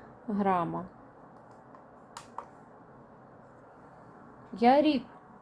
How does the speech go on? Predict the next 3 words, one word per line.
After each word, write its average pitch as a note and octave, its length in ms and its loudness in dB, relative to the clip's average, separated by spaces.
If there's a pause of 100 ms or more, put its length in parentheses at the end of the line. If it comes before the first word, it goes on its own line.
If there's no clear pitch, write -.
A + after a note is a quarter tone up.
шукала F#3 640 0 (800)
таку F#3+ 220 -12
каблучку G#3 680 -4